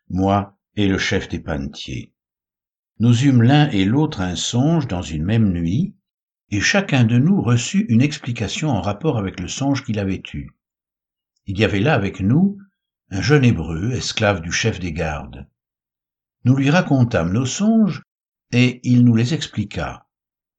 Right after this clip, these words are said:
Les choses sont arrivées selon l'explication qu'il nous avait donnée. Pharaon me rétablit dans ma charge, et il fit pendre le chef des panetiers.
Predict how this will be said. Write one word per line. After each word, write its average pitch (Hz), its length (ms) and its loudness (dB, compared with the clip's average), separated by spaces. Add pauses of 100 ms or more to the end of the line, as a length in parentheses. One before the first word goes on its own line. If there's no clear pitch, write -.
(380)
Les 120 160 2
choses 120 320 0
sont 127 300 -2
arrivées 127 420 0
selon 160 480 -2
l'explication 120 720 -4
qu'il 95 140 -8
nous 92 160 -4
avait 101 220 -2
donnée. 71 480 -8 (960)
Pharaon 92 480 -2
me 82 100 -2
rétablit 98 560 0
dans 69 120 -8
ma 78 100 -6
charge, 147 560 -6 (640)
et 110 100 0
il 98 120 0
fit 120 160 -4
pendre 127 400 -2
le 98 80 -4
chef 101 240 -4
des 90 100 -8
panetiers. 73 600 -12